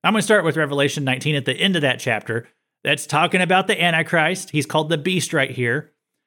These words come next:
It says in verse twenty, "And the beast was captured, and with it the false prophet, who in its presence had done the thi-, the, had done the signs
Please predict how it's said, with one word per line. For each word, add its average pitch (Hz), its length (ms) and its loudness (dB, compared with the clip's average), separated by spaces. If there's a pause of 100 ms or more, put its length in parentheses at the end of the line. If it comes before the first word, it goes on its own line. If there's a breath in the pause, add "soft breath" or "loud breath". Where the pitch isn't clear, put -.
(160)
It 139 100 -2
says 156 220 0
in 156 80 -2
verse 160 260 0
twenty, 156 440 -2 (280)
"And 165 220 0
the 160 60 -2
beast 220 320 0
was 196 140 0
captured, 185 720 -2
and 156 240 -2
with 233 200 0
it 180 180 -4
the 151 100 -2
false 170 280 -2
prophet, 180 560 -2 (600)
who 185 160 2
in 202 180 0
its 151 160 -4
presence 233 520 -2
had 143 200 -2
done 254 240 0
the 123 80 0
thi-, - 340 -6
the, 143 320 -6
had 156 260 -2
done 262 220 0
the 208 60 0
signs 123 560 -4